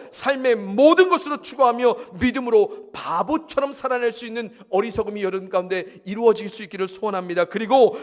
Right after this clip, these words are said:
주님께서 어떠한 역사로, 기적으로, 축복으로 더욱 풍성하게 우리 모든 성도님들의 삶에 매일 복음의 소식을 들려주시는지 눈으로 경험할 수 있기를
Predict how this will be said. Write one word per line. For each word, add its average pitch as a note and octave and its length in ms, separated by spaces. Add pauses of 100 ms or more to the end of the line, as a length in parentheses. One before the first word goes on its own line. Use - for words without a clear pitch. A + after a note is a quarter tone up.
주님께서 B3 380
어떠한 C#4 540
역사로, A#3 400
기적으로, B3+ 500
축복으로 C#4+ 800
더욱 B3+ 360
풍성하게 F#3+ 920 (440)
우리 D3 180
모든 B2+ 640
성도님들의 F#3 920
삶에 C3+ 520 (580)
매일 G3+ 540 (840)
복음의 A#2+ 540 (300)
소식을 B2 600
들려주시는지 D3+ 880 (720)
눈으로 A#2+ 440 (420)
경험할 D#3 480
수 - 180
있기를 G#2+ 400